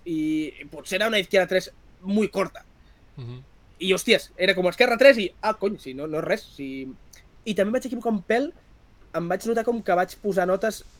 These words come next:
Speaker 1: un pèl més baixes del que eren. Hi havia esquerres tres que quan estava conduint era, «Hòstia, això és una esquerra cinc». I m'havia fotut dos, dos notes i va ser com un, «Oh, lolo, he fet alguna cosa molt, molt malament aquí».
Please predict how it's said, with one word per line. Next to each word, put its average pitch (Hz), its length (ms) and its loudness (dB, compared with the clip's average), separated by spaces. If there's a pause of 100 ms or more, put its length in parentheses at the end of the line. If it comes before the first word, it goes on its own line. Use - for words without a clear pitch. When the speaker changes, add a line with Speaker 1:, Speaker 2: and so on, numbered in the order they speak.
(120)
Speaker 1:
un 208 220 0
pèl 214 240 0
més 185 160 -2
baixes 190 300 -2
del 175 160 -2
que 131 120 -6
eren. 113 160 -10 (600)
Hi 165 60 -2
havia 170 160 6
esquerres 190 360 0
tres 208 200 4
que 190 140 2 (220)
quan 165 140 -2
estava 180 200 -2
conduint 190 240 -2
era, 180 140 2
«Hòstia, 143 220 -10
això - 80 -16
és 135 60 -20
una 165 120 -6
esquerra 196 220 2
cinc». 185 200 -6 (440)
I 175 60 -14
m'havia 156 220 -4
fotut 190 260 -2
dos, 180 240 -4
dos 170 300 0
notes 147 320 -8
i 135 80 -8
va 143 80 -4
ser 160 80 -8
com 156 100 -6
un, 135 80 -8
«Oh, 135 140 -8
lolo, 139 240 -6 (100)
he 139 80 -12
fet 175 120 -6
alguna 156 200 -4
cosa 151 120 -4
molt, - 100 -12
molt 175 160 0
malament 127 260 -6
aquí». 113 160 -20